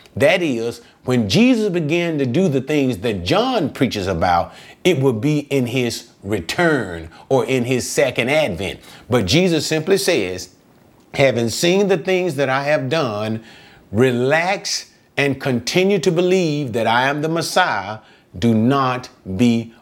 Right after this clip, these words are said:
offended because it didn't happen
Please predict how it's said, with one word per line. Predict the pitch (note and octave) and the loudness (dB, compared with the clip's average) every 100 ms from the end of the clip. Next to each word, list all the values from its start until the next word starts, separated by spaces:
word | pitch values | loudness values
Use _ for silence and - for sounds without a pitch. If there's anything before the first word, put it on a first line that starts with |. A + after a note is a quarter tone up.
| - | -2
offended | A2+ G#2 - G3 F#3 A2 F2 F2 | -2 -2 0 2 2 0 -2 -6
because | G#2 - A2 G2+ | -4 -2 -2 0
it | A#2+ G#2 | -2 -2
didn't | A2 G#2 | -2 -2
happen | A2+ G2 G#2+ G2 | -2 -4 -6 -8